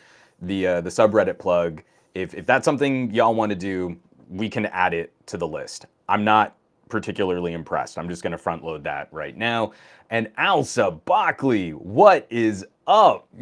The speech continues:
Gifting out a bunch of tier one subs. Let's see. Al Hit,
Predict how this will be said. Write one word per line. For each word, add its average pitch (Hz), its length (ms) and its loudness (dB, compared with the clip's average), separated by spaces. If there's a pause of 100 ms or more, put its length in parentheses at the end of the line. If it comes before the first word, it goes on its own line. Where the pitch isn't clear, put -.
Gifting 165 320 0
out 143 120 4
a 120 40 4
bunch 151 220 2
of 107 60 -10
tier 143 180 -2
one 131 220 -2
subs. 113 340 2
Let's 120 220 0
see. 95 320 -4
Al 110 260 2
Hit, 104 400 -2